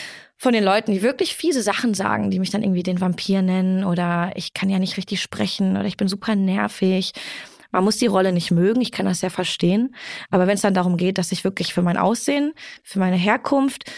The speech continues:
für meine Körpersprache, Körperhaltung oder was auch immer wirklich einfach beleidigt werde, dann, ähm, dann ist da so ein Punkt erreicht, wo ich mir sage, "Leute, das ist nicht nötig und warum macht ihr das?" Und dann habe ich mal geguckt auf den Profilen und gesehen,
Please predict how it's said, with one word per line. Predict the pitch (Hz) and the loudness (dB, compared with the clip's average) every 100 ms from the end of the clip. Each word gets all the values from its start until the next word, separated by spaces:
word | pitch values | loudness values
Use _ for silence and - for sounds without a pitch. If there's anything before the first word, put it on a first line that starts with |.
| - | -18
für | - - 190 | -4 2 2
meine | 180 170 170 | 2 2 2
Körpersprache, | 226 240 254 - 202 202 208 | 0 2 0 2 4 4 2
Körperhaltung | 202 226 220 202 202 196 196 190 - - - - | 0 0 0 2 2 2 0 0 -4 -18 -12 -2
oder | 185 190 | 2 2
was | 208 | 2
auch | 220 | 2
immer | 208 190 214 | 2 2 0
wirklich | 208 - 220 | -2 -4 -4
einfach | 180 | -2
beleidigt | 170 175 180 196 - | 0 2 2 2 0
werde, | 175 175 | 0 2
dann, | 175 175 180 - - - - | 2 0 0 -4 -12 -16 -4
ähm, | 202 185 175 170 170 _ _ - _ - - | 0 2 2 0 -4 _ _ -20 _ -18 -4
dann | 185 190 | -2 0
ist | 190 | 0
da | |
so | 190 | 0
ein | 180 | 0
Punkt | 208 196 | 0 0
erreicht, | 190 175 175 180 - - - | 0 0 0 -2 -8 -14 -10
wo | 185 | -8
ich | 165 | -6
mir | 180 | -6
sage, | 180 175 - - 202 - _ | -6 -4 -2 -2 -4 -10 _
"Leute, | 196 185 190 | -4 -2 0
das | 180 170 | -2 -2
ist | 180 - - - | -4 -6 -10 -8
nicht | 202 185 190 | -6 -2 0
nötig | 190 196 233 - - | 0 2 0 0 -2
und | 185 185 | -2 0
warum | 190 180 | 0 0
macht | 170 - | 0 -2
ihr | - | -4
das?" | - - | -4 -4
Und | 220 | -2
dann | 190 | 0
habe | 202 | 2
ich | 196 | 2
mal | 190 | 0
geguckt | 190 311 - - - - - | 0 -2 -2 -14 -14 -16 -4
auf | 180 | 0
den | 190 | 0
Profilen | - 185 - 285 302 302 - - - | -2 -4 0 2 0 -2 -10 -12 -4
und | 190 | 0
gesehen, | 190 180 202 202 | 0 2 2 0